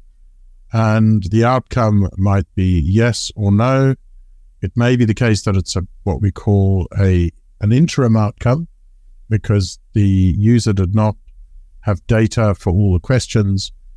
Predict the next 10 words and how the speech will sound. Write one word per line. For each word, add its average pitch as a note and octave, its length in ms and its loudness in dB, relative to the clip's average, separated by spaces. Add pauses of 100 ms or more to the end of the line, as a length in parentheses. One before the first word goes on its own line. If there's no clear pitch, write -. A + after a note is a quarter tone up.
(220)
and F#2 180 2
had F#2+ 240 0
to F2+ 500 2 (880)
answer A2 440 0
unknown F#2 600 0
and F#2+ 160 -2
assumed F#2 500 0
values F2+ 520 0
were E2+ 60 -4
used. C2+ 420 -6